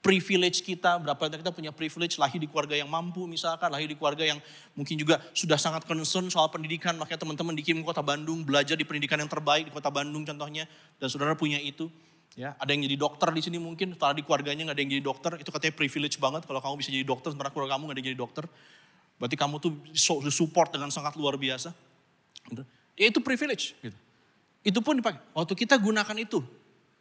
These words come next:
waktu kita melakukannya seperti yang Tuhan mau. Misalkan apa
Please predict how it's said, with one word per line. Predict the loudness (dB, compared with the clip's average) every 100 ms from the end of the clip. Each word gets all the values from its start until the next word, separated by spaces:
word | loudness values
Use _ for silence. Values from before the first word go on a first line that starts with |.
| _ _ _ _ _
waktu | -2 2
kita | 4 6 6
melakukannya | 4 0 0 0 0 0 -2 -4 -6
seperti | 0 2 2 2 4
yang | 4 4
Tuhan | 0 0
mau. | 0 0 -2 -4 -12 _ _ _ _
Misalkan | 6 8 10 8
apa | 6